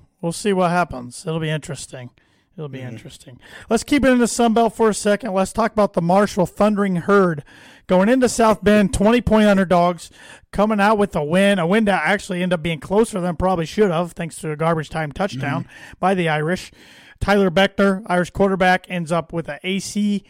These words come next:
Speaker 1: sprain, out four months, so he's out for the season. So now Notre Dame's gotta go to a backup quarterback, uh, sitting here at oh and two. Marcus Freeman's the first Notre Dame coach in history to be oh and three. Now,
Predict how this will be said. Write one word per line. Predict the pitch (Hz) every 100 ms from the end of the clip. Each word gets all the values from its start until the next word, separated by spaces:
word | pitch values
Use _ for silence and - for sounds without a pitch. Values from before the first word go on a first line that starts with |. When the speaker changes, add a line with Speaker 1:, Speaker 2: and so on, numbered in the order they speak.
| _ _
Speaker 1:
sprain, | - - 196 202 208 196 175
out | 165 180
four | - 190
months, | 180 180 190 -
so |
he's | 160
out | 156 160
for | 143
the | 131
season. | 202 208 202 202 - _ - _
So | -
now | 160 170 175
Notre | 170 170
Dame's | 170 170 151
gotta | 156 151
go | 170
to | 165 175 160
a | 147 - - -
backup | 196 202 202 143
quarterback, | 202 220 185 185 208 - - _ _ _ _ - _ _ _
uh, | 156 139 131
sitting | - 196 170
here | 190
at | 180
oh | 175 196
and | 196 -
two. | - 208 262 - _ _ _ _ _
Marcus | 185 - -
Freeman's | 202 190 175
the | 165
first | - 185 170 - _ _ _
Notre | 185 185
Dame | 175 175
coach | 175 170 170
in | 151
history | 170 - 160
to |
be | 156 165
oh | 170
and | 160
three. | - 180 180 175
Now, | 170 165